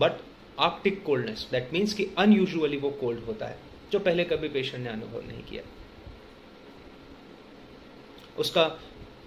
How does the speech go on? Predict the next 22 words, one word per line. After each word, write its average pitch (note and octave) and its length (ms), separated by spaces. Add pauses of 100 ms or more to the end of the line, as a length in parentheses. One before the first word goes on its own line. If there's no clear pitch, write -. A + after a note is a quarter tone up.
(260)
डिग्लूटेशन D#3+ 560
मतलब C#3+ 420
स्वॉलोइंग E3 580 (280)
रिफ्लेक्स C#3 760
बहुत B2 240
कमज़ोर B2 300
हो A#2+ 160
रहा A#2 160
है, B2+ 160 (440)
वो D#3 80
खुद E3+ 200
ब F3 140
खुद E3+ 300
कमज़ोर C#3+ 320
महसूस B2+ 380
कर A#2+ 160
रहा A#2 140
है। - 380 (480)
ये F3+ 80
सारी F3+ 400
चीज़ों E3+ 340
में D#3 200